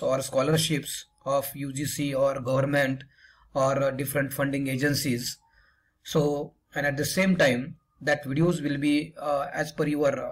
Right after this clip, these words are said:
microbiology or biotechnology syllabus। So friends, if you have not subscribed this Microbiology by Santosh Napte YouTube channel, so don't forget to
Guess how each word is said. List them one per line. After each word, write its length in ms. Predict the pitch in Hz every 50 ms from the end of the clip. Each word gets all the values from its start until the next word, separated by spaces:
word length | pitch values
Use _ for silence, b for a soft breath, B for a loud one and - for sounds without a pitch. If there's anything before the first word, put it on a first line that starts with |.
| - 143
microbiology 580 | 135 131 131 131 160 151 147 147 143 139 135 147 143
or 80 | 139 139 123
biotechnology 580 | 123 131 139 131 131 135 143 139 139 139 131 131 117
syllabus। 480 | - 127 131 147 151 - 123 117 - - - b b b b b b b b b - -
So 120 | - 165 160 160
friends, 340 | - 165 143 - 160 - - - - _ - - _ _ - 160
if 80 | 160 160 175
you 120 | 170 165
have 80 | 156 131 135
not 120 | 160 180 -
subscribed 400 | - 147 147 - - 156 156 135 127 143
this 180 | 151 147 - - - - -
Microbiology 600 | 139 135 139 - 156 147 147 143 143 143 131 143 131 139
by 80 | 139 135 131 - - - _ _ _ _ _ - -
Santosh 360 | - 139 131 131 151 - - - 139
Napte 260 | 131 - - - 156 139 131
YouTube 280 | 139 131 151 143 - -
channel, 320 | 139 139 156 139 117 - 160 b b b b b b b b b b _ - -
so 80 | 151 143 147 139 131 151
don't 180 | 185 196 196 - -
forget 320 | 165 147 143 143 139 - -
to 80 | 160